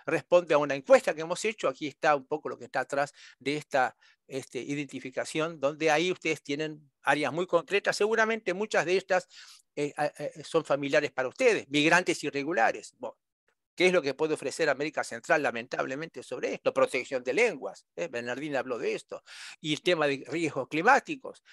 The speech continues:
también, este, se, se habló de esto, biodiversidad, sistemas alimentarios, agricultura, el tema de salud, enfermedades infecciosas.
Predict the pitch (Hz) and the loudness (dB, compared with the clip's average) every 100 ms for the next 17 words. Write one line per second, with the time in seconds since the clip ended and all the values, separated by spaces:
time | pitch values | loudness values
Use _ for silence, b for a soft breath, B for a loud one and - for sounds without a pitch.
0 | b - 123 151 170 160 131 131 - 117 | b -6 -4 2 2 2 -6 -8 -8 -8
1 | 113 - - 202 - 135 139 139 139 220 | -8 -16 -20 -18 -4 -2 0 -2 2 2
2 | - 131 143 151 127 120 - 180 - B | 0 -4 0 0 0 -4 -4 -2 -2 B
3 | B 143 - 165 147 135 127 117 117 226 | B -12 -2 0 0 -2 -6 -8 -2 2
4 | 208 147 135 127 123 135 131 220 202 131 | 4 2 -2 -4 -6 -10 -10 -2 -2 -2
5 | - _ b b - 156 196 185 147 135 | -6 _ b b -2 2 4 6 4 2
6 | 151 190 269 185 127 135 147 170 - 147 | 0 0 0 -2 -2 -4 2 2 2 -6
7 | - 123 214 254 - 120 - | -10 -10 -2 0 0 -6 -8